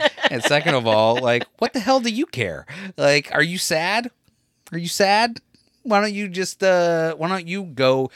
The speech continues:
Speaker 2: get in your bucket truck and go drive up north? <laughs>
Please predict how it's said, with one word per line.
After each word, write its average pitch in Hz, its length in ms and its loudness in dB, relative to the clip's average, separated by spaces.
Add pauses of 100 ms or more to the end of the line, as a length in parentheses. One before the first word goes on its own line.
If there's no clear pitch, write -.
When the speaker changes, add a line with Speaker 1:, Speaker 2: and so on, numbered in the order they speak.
(340)
Speaker 2:
get 131 160 -4
in 143 60 -8
your 131 120 0
bucket 110 460 0
truck 113 320 0
and 110 120 -4
go 107 160 0
drive 110 380 0
up 107 140 -2
north? 110 420 -2 (300)
<laughs> 214 100 -2